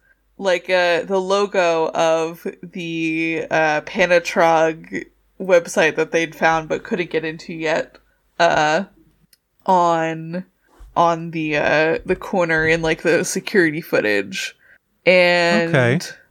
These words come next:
Speaker 1: I believe using the numbers above that, which is seven one eighty-nine, uh, they were able to, uh,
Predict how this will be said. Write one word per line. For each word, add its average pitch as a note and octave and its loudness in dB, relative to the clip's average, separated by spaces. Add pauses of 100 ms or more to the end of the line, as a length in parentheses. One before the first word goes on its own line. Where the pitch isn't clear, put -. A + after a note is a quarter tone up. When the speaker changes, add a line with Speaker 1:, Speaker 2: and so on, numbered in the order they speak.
(300)
Speaker 1:
I F#3+ 0
believe A3+ -2
using G3 -4
the F3 -8
numbers F3 0
above E3+ 0
that, D#3+ 2
which F3 -6
is E3 -2
seven F3 0
one E3 -2
eighty-nine, E3 -2 (480)
uh, D#3+ 4
they F3 0
were E3+ 0
able G3 2 (280)
to, F3 -4 (560)
uh, D#3 0